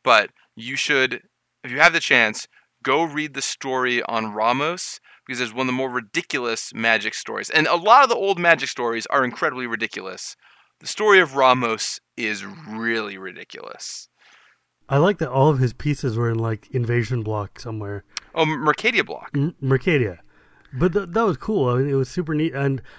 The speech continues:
Speaker 2: I was really excited to see Ramos. I mean, I'm, I don't know that I'm necessarily gonna use him because I don't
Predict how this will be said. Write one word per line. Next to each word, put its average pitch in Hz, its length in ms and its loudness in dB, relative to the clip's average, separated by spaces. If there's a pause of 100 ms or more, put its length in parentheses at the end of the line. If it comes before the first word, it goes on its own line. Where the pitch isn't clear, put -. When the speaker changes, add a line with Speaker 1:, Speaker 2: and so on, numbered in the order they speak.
(200)
Speaker 2:
I 175 120 4
was 180 140 6
really 143 240 2
excited 113 360 -2
to - 80 -18
see 127 160 -4
Ramos. 113 440 0
I 127 80 -2
mean, 135 160 4
I'm, 139 320 0
I 147 80 0
don't 180 180 4
know 160 100 0
that 156 100 2
I'm 143 80 2
necessarily 139 320 0
gonna 123 140 0
use 139 320 -2
him 208 200 -4
because 147 240 -2
I 123 80 0
don't 127 220 -2